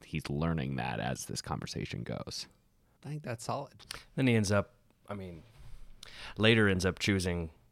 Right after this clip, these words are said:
Speaker 3: Ahso-, you know, I think Ahsoka and some of these other characters kind of become his family too, in, in much more than just a, "We're fighting alongside of each other" kind of way. I feel like is where the series ends too, like, kind of <laughs> fully gets him to that point where it's like, "Here's my chosen family as well."
Speaker 1: Mm-hmm.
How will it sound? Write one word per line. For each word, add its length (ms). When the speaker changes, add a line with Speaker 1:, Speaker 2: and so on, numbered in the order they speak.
Speaker 3:
Ahso-, 280
you 120
know, 60
I 40
think 180
Ahsoka 480
and 120
some 100
of 60
these 120
other 200
characters 480
kind 180
of 100
become 380
his 160
family 380
too, 300
in, 180
in 180
much 240
more 240
than 180
just 280
a, 260
"We're 120
fighting 360
alongside 500
of 80
each 140
other" 180
kind 280
of 100
way. 360
I 20
feel 160
like 80
is 100
where 120
the 80
series 420
ends 260
too, 240
like, 220
kind 200
of 360
<laughs> 180
fully 360
gets 240
him 80
to 80
that 180
point 240
where 80
it's 140
like, 140
"Here's 220
my 160
chosen 420
family 340
as 120
well." 240
Speaker 1:
Mm-hmm. 300